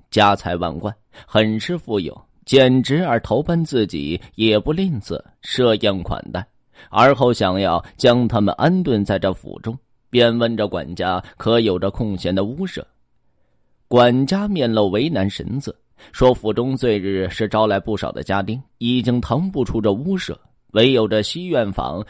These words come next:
是无人居住。李汉沉思片刻，点了点头，要管家将李敬宗夫妇带到这西院住下。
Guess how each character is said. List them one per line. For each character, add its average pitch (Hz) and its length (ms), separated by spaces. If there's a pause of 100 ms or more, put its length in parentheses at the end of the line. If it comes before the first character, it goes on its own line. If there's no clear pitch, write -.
是 - 160
无 92 220
人 104 200
居 175 280
住。 - 180 (1400)
李 123 280
汉 127 260
沉 120 240
思 135 140
片 113 300
刻， 80 360 (120)
点 95 180
了 95 100
点 90 200
头， - 200 (380)
要 117 260
管 101 280
家 107 160
将 113 240
李 92 160
敬 101 200
宗 120 220
夫 107 180
妇 73 380 (140)
带 98 180
到 78 160
这 80 100
西 101 200
院 98 240
住 120 200
下。 - 160